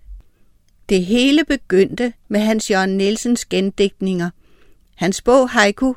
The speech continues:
er den første større introduktion af haiku-digte på dansk." Og senere i artiklen skriver hun: "I nitten hundrede og halvfems var jeg i Tokyo for at studere haiku. Da jeg kom hjem, skrev jeg i Forfatteren efter andre haiku-interesserede.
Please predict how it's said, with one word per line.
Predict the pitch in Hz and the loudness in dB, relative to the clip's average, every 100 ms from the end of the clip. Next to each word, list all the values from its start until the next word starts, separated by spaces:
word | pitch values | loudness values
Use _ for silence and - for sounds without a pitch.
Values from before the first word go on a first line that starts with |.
| - - | -6 -6
er | 190 | -4
den | 202 196 | -4 -2
første | 214 226 - 247 | 0 0 0 -8
større | - 208 208 226 214 | -2 0 2 2 0
introduktion | 220 - 202 196 - 247 233 | -4 -4 -6 -6 -4 -2 -2
af | 190 | -4
haiku-digte | 180 185 226 208 202 - | -4 -4 -4 -4 -6 -6
på | 190 185 | -8 -8
dansk." | - 170 - - - _ _ _ _ _ _ | -4 -6 -8 -16 -20 _ _ _ _ _ _
Og | - | -4
senere | 269 285 285 294 | 0 2 4 4
i | 254 | 2
artiklen | 220 - 240 226 240 226 | 0 -2 -6 -4 -4 -6
skriver | - 185 - | -4 -6 -6
hun: | 175 180 165 _ _ _ _ _ _ _ _ - | -8 -10 -10 _ _ _ _ _ _ _ _ -2
"I | 214 | 0
nitten | 196 196 247 | 2 0 0
hundrede | 254 262 277 | 2 2 2
og | |
halvfems | 254 233 247 233 - | 0 2 0 0 -2
var | 247 | 0
jeg | 240 220 | 0 0
i | |
Tokyo | 208 233 233 - 277 240 | -2 -4 -6 -4 -2 -2
for | - | -2
at | 214 | -4
studere | - 226 214 202 | -2 -4 -2 -2
haiku. | 180 170 - 214 - - _ _ _ - | -4 -6 -6 -10 -12 -20 _ _ _ 0
Da | 220 | 0
jeg | 196 | 2
kom | - 190 | -2 -2
hjem, | 190 254 - | 2 0 0
skrev | - 254 233 | -6 -4 -4
jeg | 214 | -4
i | 196 | -6
Forfatteren | 175 185 196 196 240 233 | -10 -6 -4 -2 -2 -4
efter | 185 - 139 | -6 -8 -8
andre | 170 190 226 | -6 -6 -6
haiku-interesserede. | 196 180 - 202 185 - 175 - 180 170 175 | -4 -6 -6 -8 -8 -12 -12 -10 -10 -10 -12